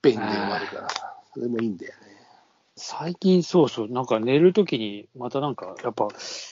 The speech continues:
Speaker 2: ちょっと読むのがまた楽しくなってきて。
Speaker 1: うん。
Speaker 2: 結構、「あ、もうこんな時間」みたいな感じになっちゃう。
Speaker 1: うん。
Speaker 2: なかなか楽しいよね。
Speaker 1: またね、でも、俺もちょこちょこまた読み始めてるんだけど、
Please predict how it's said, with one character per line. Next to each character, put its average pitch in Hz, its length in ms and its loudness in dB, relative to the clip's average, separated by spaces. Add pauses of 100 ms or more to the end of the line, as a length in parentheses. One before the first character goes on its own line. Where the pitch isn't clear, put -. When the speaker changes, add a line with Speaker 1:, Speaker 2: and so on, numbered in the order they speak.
(1700)
Speaker 2:
ち - 80 2
ょ 196 40 12
っ - 40 6
と - 120 8
読 139 240 8
む 147 80 4
の 107 120 2
が 101 80 -2
ま 104 100 -6
た 117 100 -8
楽 139 200 -2
し - 80 -8
く - 80 -14
な 101 80 -12
っ - 20 -18
て - 100 -16
き - 80 -16
て。 110 180 -16 (580)
Speaker 1:
う 127 120 0
ん。 101 200 -2 (840)
Speaker 2:
結 - 220 6 (220)
構、 139 460 8 (1120)
「あ、 156 160 6
も 185 120 10
う - 20 0
こ 160 100 2
ん - 20 -2
な 143 60 -6
時 120 100 -10
間」 131 180 -6
み 101 60 -18
た 92 60 -20
い - 20 -20
な 87 60 -20
感 - 160 -20
じ 90 60 -20
に 92 60 -20
な - 40 -20
っ - 80 -20
ち - 180 -20 (120)
ゃ 143 40 0
う。 143 40 2
Speaker 1:
う - 20 4 (200)
ん。 92 140 -10
Speaker 2:
な 90 60 -20
か 120 180 -10
な 117 100 -8
か 101 100 -16 (140)
楽 110 100 -10
し - 120 -8
い - 20 0
よ 92 60 -8 (120)
ね。 - 100 -20 (1300)
Speaker 1:
ま 139 80 -8
た 170 120 6
ね、 160 140 6
で 147 80 8
も、 135 240 2 (180)
俺 190 160 8
も 208 100 6
ち 214 80 -2
ょ 240 40 4
こ 226 100 4
ち - 80 -6
ょ 143 40 -8
こ 139 100 0
ま 139 100 0
た 143 100 0
読 139 100 2
み 143 80 0
始 156 160 -4
め 151 100 0
て 143 100 -4
る 117 100 -4
ん 104 60 -12
だ 104 80 -12
け 104 80 -16
ど、 113 420 0